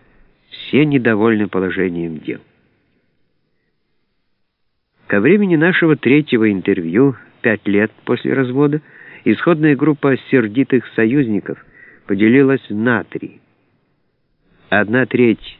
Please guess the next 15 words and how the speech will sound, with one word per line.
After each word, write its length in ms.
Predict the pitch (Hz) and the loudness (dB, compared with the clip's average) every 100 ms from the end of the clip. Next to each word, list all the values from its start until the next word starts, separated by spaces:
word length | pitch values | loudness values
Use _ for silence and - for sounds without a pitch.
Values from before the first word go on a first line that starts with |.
| _ | _
так 240 | 113 98 | -4 -2
и 40 | 104 | -4
осталась 460 | 95 - 92 85 - - | -6 -6 -4 -4 -6 -4
сердитыми 540 | 92 87 90 87 85 | -4 -4 -6 -4 -6
союзниками, 760 | - 95 85 87 110 139 147 - _ - - - - - | -2 -2 -2 -4 -4 -4 -6 -12 _ -20 -20 -20 -20 -14
другая 560 | 92 127 131 127 101 | 0 2 2 2 0
треть 560 | 87 110 110 78 - - | -2 0 0 0 -8 -12
перешла 400 | - - - 107 | -8 -6 -2 -2
в 60 | 85 | -2
ярых 540 | 90 120 95 78 - | -2 -2 -2 -6 -10
врагов 520 | 85 101 113 92 101 143 - _ _ _ | -8 -4 -4 -2 -4 -4 -12 _ _ _
или 340 | 101 98 90 - _ _ _ | -2 0 0 -2 _ _ _
в 100 | - | -6
распавшиеся 1000 | 104 107 - - 120 104 - 85 82 - | -2 -2 -6 -4 -2 -2 -4 -6 -8 -10
дуэты, 560 | 80 80 80 87 - 165 | -6 -6 -6 -8 -6 -8